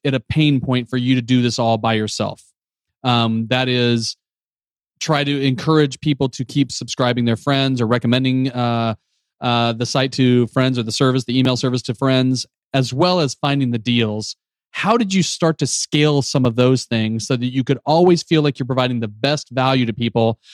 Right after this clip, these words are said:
but you're not ignoring the fact that you need to grow as well, right? H-, h-, how were you doing that, and how did you,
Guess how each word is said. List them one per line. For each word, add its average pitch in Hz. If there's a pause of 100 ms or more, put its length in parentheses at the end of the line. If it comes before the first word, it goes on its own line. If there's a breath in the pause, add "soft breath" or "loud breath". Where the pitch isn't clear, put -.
(120)
but -
you're 143
not 160
ignoring 120
the 117
fact 117
that 131
you 127
need 131
to 120
grow 123 (380)
as 123
well, 117
right? 151 (100)
H-, 143
h-, 151
how 196
were 214
you 190
doing 175
that, 170
and 135
how 151
did 147
you, 135